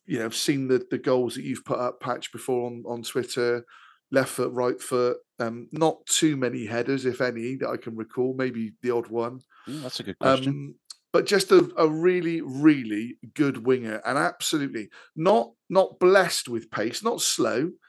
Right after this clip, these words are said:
Speaker 1: but not a smudger or
Speaker 2: Turn
Speaker 1: a
Speaker 2: of
Speaker 1: s-,
Speaker 2: pace.
Speaker 1: yeah, a Scotty Murray. But it was because of that shuffle, defenders would go one way, and it was enough to give him the, enough sort of to get past them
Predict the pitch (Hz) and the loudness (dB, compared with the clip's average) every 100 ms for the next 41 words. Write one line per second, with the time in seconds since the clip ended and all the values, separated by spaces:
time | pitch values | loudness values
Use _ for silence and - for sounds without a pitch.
0 | _ _ _ 143 139 156 165 156 143 - | _ _ _ 0 0 4 4 4 0 -2
1 | 156 143 135 135 135 131 131 123 120 123 | 0 0 2 0 2 2 0 0 2 6
2 | 131 113 98 - 82 - - - - - | 6 6 2 -2 -4 -4 -8 -10 -18 4
3 | 151 120 117 - 120 - 156 - 127 127 | 6 6 2 -6 -8 -4 -2 0 0 -2
4 | 123 123 120 - - _ - 143 131 160 | -2 -4 -8 -14 -20 _ 2 2 0 -8
5 | - 180 175 180 165 - - 156 - 104 | 2 4 6 4 2 0 0 0 -2 -8
6 | 107 117 _ _ 123 - 151 135 120 120 | -6 -8 _ _ -4 2 2 2 -4 -2
7 | - 135 131 127 113 101 98 123 - _ | 2 4 4 0 -2 -6 -6 -8 -10 _
8 | - _ 127 127 117 123 135 131 - - | -20 _ -2 -2 -4 -2 -2 -2 -6 0
9 | 131 123 117 117 - - - 123 110 143 | 0 0 -4 -8 -14 -18 -4 -4 -2 0
10 | 170 - - 120 113 - 180 - - 113 | 0 0 -6 -4 -6 -2 -2 -2 -4 -6
11 | 110 - 113 117 | -6 -8 -8 -8